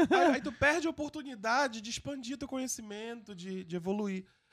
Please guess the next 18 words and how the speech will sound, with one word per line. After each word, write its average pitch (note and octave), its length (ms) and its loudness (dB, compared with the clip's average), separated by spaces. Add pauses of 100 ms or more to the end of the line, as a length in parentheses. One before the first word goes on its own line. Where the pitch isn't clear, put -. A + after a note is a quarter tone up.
(220)
E - 40 -10
agora G#4 300 -10
sim, C#4+ 220 -6
né? G#3 220 -4 (1500)
Isso G#3 240 -10
cai A#3+ 440 -2 (580)
naquilo G#3 420 -6
que - 60 -16
tu A3+ 80 -12
tava A3 220 -6
falando A#3 420 -4
ainda D#3+ 120 -4
agora, A#2 420 -8 (320)
lá D#3 140 -2
no E3+ 60 -4
começo, C3+ 580 -4 (640)
que F3 120 -4
é, C3+ 260 -2